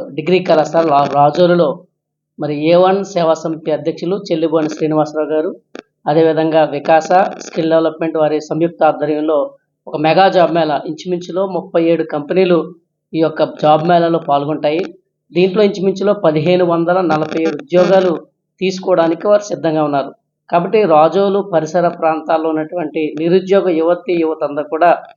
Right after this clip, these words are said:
ఈ యొక్క సదవకాశాన్ని సద్వినియోగపరచుకోవాలి. ఈ కార్యక్రమాలు మరి రాజోలు శాసనసభ్యులు శ్రీ దేవ వరప్రసాద్ గారు వారి పర్యవేక్షణలో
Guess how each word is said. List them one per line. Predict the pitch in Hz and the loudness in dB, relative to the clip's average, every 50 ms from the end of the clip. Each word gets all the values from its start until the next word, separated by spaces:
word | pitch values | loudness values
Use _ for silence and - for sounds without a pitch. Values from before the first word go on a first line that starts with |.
| _ _ _ _ _ _ 180 | _ _ _ _ _ _ 0
ఈ | |
యొక్క | 170 170 175 180 | 0 0 2 0
సదవకాశాన్ని | 165 - 170 156 160 180 180 180 180 180 165 - 185 170 175 | -2 0 0 2 4 2 2 4 2 0 0 0 -2 -6 -4
సద్వినియోగపరచుకోవాలి. | - 156 143 135 156 175 170 165 151 127 - 143 147 - - - 156 151 143 131 117 - - _ _ _ _ - - - - | -6 -8 -6 -4 -2 0 0 0 -2 -2 -6 -6 -6 -6 -6 -2 0 0 0 -2 -4 -10 -16 _ _ _ _ -20 -20 -8 -6
ఈ | 170 | -6
కార్యక్రమాలు | 160 - 165 165 170 175 175 - 190 190 185 185 180 185 196 190 180 185 190 - _ _ _ _ - - - | 0 2 2 2 2 2 2 2 2 4 4 4 4 4 2 0 -2 -6 -12 -20 _ _ _ _ -20 -12 -8
మరి | 160 151 156 156 | -4 -2 -2 0
రాజోలు | 156 156 165 156 185 196 190 190 | 2 2 2 4 2 2 2 2
శాసనసభ్యులు | 175 180 175 147 143 139 - 180 170 175 180 - - 185 180 180 160 - - - - _ _ _ _ _ | 0 2 2 0 0 2 0 -4 -2 -2 -4 0 0 2 2 2 0 -2 -8 -14 -20 _ _ _ _ _
శ్రీ | - - 175 185 180 175 | -10 -2 2 2 2 4
దేవ | 175 165 160 160 170 | 4 4 4 6 6
వరప్రసాద్ | 180 165 151 151 156 156 - 156 165 175 185 156 | 6 4 4 2 0 0 -4 -6 -4 -4 -4 -2
గారు | 170 175 170 170 | 0 0 0 0
వారి | 170 156 143 | 0 -2 -2
పర్యవేక్షణలో | 151 147 156 147 160 170 170 160 165 - 180 175 180 190 180 185 - | -4 -8 -4 0 2 2 2 0 -2 -2 0 2 4 2 2 0 -4